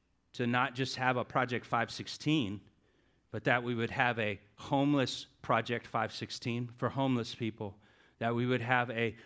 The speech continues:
Project five sixteen for ex-prostitutes, that we would have a five sixteen for ex-addicts, and ex-whatever. So as I'm saying that and God is stirring you, maybe that's you that's gonna be doing that.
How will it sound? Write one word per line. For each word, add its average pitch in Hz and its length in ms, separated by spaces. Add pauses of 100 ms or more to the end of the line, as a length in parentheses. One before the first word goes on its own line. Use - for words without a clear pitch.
(100)
Project 135 380
five 135 240
sixteen 135 580
for 127 240
ex-prostitutes, 127 1200 (280)
that 120 140
we 139 140
would 139 140
have 131 260
a 123 60
five 131 260
sixteen 131 460
for 131 240
ex-addicts, 131 1040 (240)
and 127 160
ex-whatever. 156 920 (760)
So 156 320 (160)
as 147 200
I'm 170 200
saying 214 540
that 143 200
and 143 160
God 156 260
is 139 120
stirring 196 800
you, 113 280
maybe 147 380
that's 143 340
you 180 380
that's 127 240
gonna 127 200
be 120 120
doing 117 360
that. 92 220